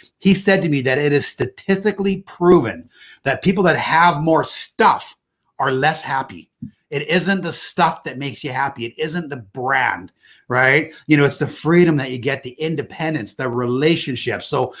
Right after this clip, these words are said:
you know, just make sure that you think, you know, and remind yourself constantly, it isn't about the stuff. Those guys who have to, like, show off their stuff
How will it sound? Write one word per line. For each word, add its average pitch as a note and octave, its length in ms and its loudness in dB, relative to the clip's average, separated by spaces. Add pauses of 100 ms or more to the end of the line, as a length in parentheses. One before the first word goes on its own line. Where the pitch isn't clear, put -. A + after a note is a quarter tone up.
(200)
you D#3+ 80 4
know, C3 260 2 (220)
just G#3+ 220 2
make A3 160 2
sure F#3+ 120 2
that F3 80 4
you E3 80 -2
think, E3 360 -2 (140)
you D#3 180 0
know, C#3+ 360 0 (120)
and C3+ 180 -4
remind D3+ 400 4
yourself A#2+ 380 0
constantly, D#3+ 800 -2
it F#3 80 -2
isn't G3+ 180 -2
about D#3+ 240 -4
the C3+ 80 -8
stuff. - 500 -2 (360)
Those F#3 180 4
guys G3 300 4
who F3 80 4
have D#3 300 2
to, D3+ 80 -4
like, C3+ 140 -6
show E3 280 -2
off D#3+ 220 2
their B2 120 -6
stuff - 680 -2